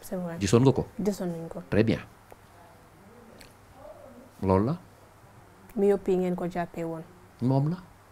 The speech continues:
Speaker 2: Man maa ko am. Sama
Speaker 1: Ah,
Speaker 2: ay
Speaker 1: yow
Speaker 2: gu-,
Speaker 1: yaa ko am.
Speaker 2: waaw,
Speaker 1: Mhm.
Speaker 2: man maa ko am.
Speaker 1: Waaw, gisoon nañ ko ci.
Speaker 2: Gisoon nga ma am sama bët yëpp néewi.
Speaker 1: Waaw.
Speaker 2: Sama ay gauche bi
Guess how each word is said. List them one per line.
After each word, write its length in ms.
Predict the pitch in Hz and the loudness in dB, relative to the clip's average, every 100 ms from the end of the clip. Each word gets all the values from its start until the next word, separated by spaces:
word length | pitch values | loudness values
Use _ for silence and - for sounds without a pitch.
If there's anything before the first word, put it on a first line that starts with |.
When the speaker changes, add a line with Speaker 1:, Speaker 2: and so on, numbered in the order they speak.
| - - - - 101 | -20 -20 -20 -8 -2
Speaker 2:
Man 120 | 98 | 0
maa 140 | 104 | 0
ko 100 | 101 123 | 0 -4
am. 40 | - - - | -6 -12 -2
Sama 220 | - 123 | 4 8
Speaker 1:
Ah, 40 | 120 | 8
Speaker 2:
ay 60 | |
Speaker 1:
yow 60 | 220 | 10
Speaker 2:
gu-, 60 | 113 | 6
Speaker 1:
yaa 80 | - | 4
ko 100 | - | -2
am. 100 | 170 | 2
Speaker 2:
waaw, 180 | 107 135 - 180 | 2 2 -2 -4
Speaker 1:
Mhm. 220 | 175 170 | -4 -4
Speaker 2:
man 120 | 95 98 | -4 -2
maa 140 | 104 | -2
ko 80 | - | 0
am. 120 | 156 - - | 0 -2 -2
Speaker 1:
Waaw, 240 | 180 170 175 - - 220 | 0 0 -2 -18 -16 -14
gisoon 240 | - 196 | -8 -6
nañ 140 | 175 175 | -6 -8
ko 80 | 170 | -8
ci. 160 | 175 175 - - | -12 -16 -20 -12
Speaker 2:
Gisoon 280 | 92 90 107 101 | -6 2 2 4
nga 60 | |
ma 100 | 101 - | 0 0
am 100 | 98 | -2
sama 180 | 101 92 | -2 -4
bët 200 | 92 98 | -6 -4
yëpp 200 | - - | -4 0
néewi. 260 | 92 95 85 - | 2 2 -2 -8
Speaker 1:
Waaw. 220 | 180 165 165 | -8 -8 -8
Speaker 2:
Sama 220 | - 113 110 | 0 4 8
ay 80 | 101 | 6
gauche 280 | 101 98 101 | 4 0 -2
bi 180 | 92 | -6